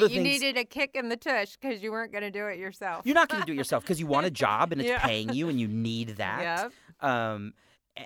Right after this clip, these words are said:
Speaker 1: you know, and I've been on shows where I wasn't the right fit for it, but I loved the people I was working with and my
Speaker 2: Yeah.
Speaker 1: showrunner, you know, and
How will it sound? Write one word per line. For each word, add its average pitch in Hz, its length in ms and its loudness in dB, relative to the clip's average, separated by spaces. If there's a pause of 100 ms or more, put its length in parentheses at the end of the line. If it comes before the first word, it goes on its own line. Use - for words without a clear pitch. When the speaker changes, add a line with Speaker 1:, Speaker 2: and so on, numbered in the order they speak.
(220)
Speaker 1:
you 170 100 -2
know, 123 200 0
and 147 240 -2
I've 156 220 0
been 190 120 -4
on 185 320 -4 (220)
shows 175 480 -4
where 160 260 -2
I 147 120 -2
wasn't 147 220 -4
the 147 60 -6
right 135 160 -4
fit - 200 -6
for 165 180 -2
it, 135 100 -8
but 139 120 -4
I 127 120 -6
loved 113 840 -2
the 104 120 -6
people 117 300 -8
I 107 80 -2
was 101 180 -10
working 101 360 -12
with 95 260 -10
and 101 140 -12
my 104 80 -8
Speaker 2:
Yeah. 151 120 -8
Speaker 1:
showrunner, 101 640 -6
you 127 120 -8
know, 107 200 -4
and 139 160 -6